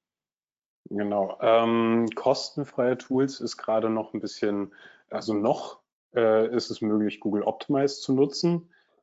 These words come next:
Ähm, es gibt aber auch, äh, mittlerweile andere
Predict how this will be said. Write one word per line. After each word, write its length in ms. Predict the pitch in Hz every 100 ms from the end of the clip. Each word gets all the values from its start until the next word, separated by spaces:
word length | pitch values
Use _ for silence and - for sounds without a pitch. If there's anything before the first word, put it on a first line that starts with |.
| _ _ _
Ähm, 800 | 107 110 110 110 110 110 107 110 -
es 140 | -
gibt 200 | 120 117
aber 160 | 123 110
auch, 400 | 104 104 - -
äh, 200 | 110 104
mittlerweile 720 | 104 104 107 98 101 101 -
andere 680 | 107 120 117 113 110 113